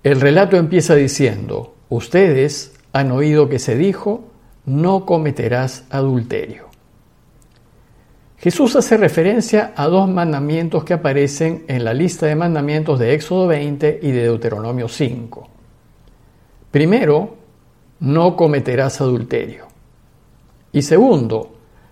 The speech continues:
"No codiciarás la casa de tu prójimo, ni codiciarás la mujer de tu prójimo, ni nada que sea de tu prójimo".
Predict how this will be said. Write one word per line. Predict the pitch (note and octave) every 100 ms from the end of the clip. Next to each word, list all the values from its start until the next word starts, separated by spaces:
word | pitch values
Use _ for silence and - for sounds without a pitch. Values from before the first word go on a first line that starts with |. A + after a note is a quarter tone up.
| _ -
"No | - C#3 F3
codiciarás | G#3+ G#3 F#3+ F3+ F3+ F3 F3+ - - _
la | A#2 G#2+ A#2
casa | E3+ E3 F#3
de | F3
tu | F3 F#3+ - D#3+
prójimo, | F3 - C#3+ D3+ F3+ - - _ _ _ _
ni | A#2+ C#3+
codiciarás | C#3 D3 D3 D#3+ D#3 G#3 F#3
la | D3+ C3
mujer | B2 - D#3 F3
de | F3+
tu | G#3
prójimo, | F#3+ G3 - F3+ F#3+ G3 - - _
ni | C#3+ D3
nada | D#3+ G#3 A3 A3 G#3+ G#3+
que | B2
sea | - - D#3 D#3 D3+ D3+
de | C#3 B2+
tu | C3 -
prójimo". | - G2+ - F2+ B2 -